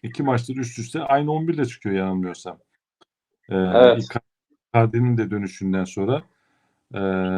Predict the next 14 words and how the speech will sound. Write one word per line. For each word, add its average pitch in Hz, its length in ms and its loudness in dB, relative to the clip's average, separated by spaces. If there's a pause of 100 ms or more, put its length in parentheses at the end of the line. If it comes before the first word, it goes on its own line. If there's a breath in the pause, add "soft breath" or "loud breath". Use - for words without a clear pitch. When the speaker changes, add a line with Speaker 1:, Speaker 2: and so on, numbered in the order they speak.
(120)
Speaker 1:
Icardi 120 460 2
performansına 127 840 0
değiniriz 117 260 0
ama 131 160 -2
ben 131 140 0
de 131 60 -2
sana 131 280 -2
katılıyorum. 120 420 0
Bugün 117 220 0
Galatasaray 120 540 -4 (800 soft breath)
genel 120 320 6
anlamda, 110 600 0
e, 104 340 -6
Nelson'un, 120 600 -2